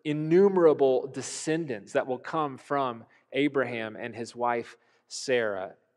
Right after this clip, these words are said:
and the sweet promise that God will always be his God, and Abraham and all those who come from Abraham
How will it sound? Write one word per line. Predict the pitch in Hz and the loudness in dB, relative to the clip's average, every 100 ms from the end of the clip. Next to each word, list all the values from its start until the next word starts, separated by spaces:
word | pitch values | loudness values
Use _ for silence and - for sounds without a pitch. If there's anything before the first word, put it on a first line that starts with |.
| _ _ _ - | _ _ _ -12
and | 127 | -8
the | 123 | -6
sweet | - - 165 160 - | -6 -4 -4 -6 -4
promise | 151 135 123 107 - - - - _ _ _ _ _ _ | -2 -2 -2 -8 -10 -14 -14 -20 _ _ _ _ _ _
that | 123 123 | -2 0
God | 135 143 160 | 2 4 4
will | 147 139 | 2 4
always | 127 160 165 156 | 6 4 2 -2
be | 143 | -6
his | 127 120 - | -6 -8 -8
God, | 101 90 95 98 - _ _ _ _ | -10 -10 -14 -16 -20 _ _ _ _
and | 117 120 | -18 -6
Abraham | 123 151 156 147 139 143 139 | -2 0 -2 -4 -6 -8 -10
and | 107 110 | -10 -4
all | 123 143 | 0 0
those | 143 139 | 0 -4
who | 143 | -8
come | - 135 | -8 -10
from | 131 113 | -10 -10
Abraham | 104 113 104 104 101 101 | -8 -10 -12 -16 -20 -20